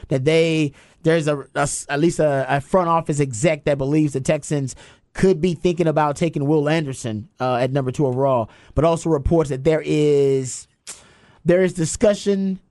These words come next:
uh, happening within the front office, uh, and the management of the Panthers, and they are split on which quarterback they wanna take because the, the management and the ownership like Bryce Young,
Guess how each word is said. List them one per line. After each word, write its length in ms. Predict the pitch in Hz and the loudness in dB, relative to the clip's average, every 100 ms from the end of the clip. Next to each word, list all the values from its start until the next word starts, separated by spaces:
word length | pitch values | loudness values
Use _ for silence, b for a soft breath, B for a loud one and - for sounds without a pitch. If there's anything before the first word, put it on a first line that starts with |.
| _ | _
uh, 180 | 160 156 | -2 2
happening 580 | 160 165 165 165 160 151 | 2 0 0 -2 -2 0
within 380 | 156 143 160 156 | 2 2 0 0
the 120 | 139 | -2
front 260 | - 165 | 0 0
office, 560 | 160 156 151 151 147 139 _ - | 2 0 0 0 0 -4 _ -4
uh, 300 | 139 131 120 | -2 -2 -2
and 260 | 147 143 143 | -2 -2 -2
the 40 | |
management 580 | 135 139 151 147 - 139 - | -2 -2 -2 -4 -4 -4 -2
of 140 | 139 | -2
the 60 | 139 | -2
Panthers, 540 | 120 160 143 139 131 - b b | -2 -2 -2 -2 -4 -6 b b
and 140 | 127 139 | -2 2
they 140 | 156 | 2
are 60 | 131 | 0
split 680 | - - 175 175 139 - - | -8 -2 2 2 0 -8 -10
on 260 | - 147 135 | -2 -2 0
which 180 | 151 151 | 0 0
quarterback 440 | - 156 139 135 | -2 -2 0 -2
they 120 | 135 135 | -2 -4
wanna 200 | 131 117 | -2 -4
take 400 | - 151 143 - b b | -2 0 -2 -6 b b
because 360 | 135 143 127 123 | -4 0 0 -2
the, 200 | 127 117 - _ _ _ _ - | -6 -8 -12 _ _ _ _ -4
the 80 | 131 | 0
management 560 | 147 175 180 160 175 | 2 2 0 -2 -4
and 100 | 139 | -2
the 100 | 131 | 0
ownership 380 | 147 156 - 156 | 0 0 -2 -2
like 300 | 120 139 143 | 0 -2 -2
Bryce 360 | 135 139 120 - | -2 -4 -2 0
Young, 340 | 160 156 147 | 0 0 -2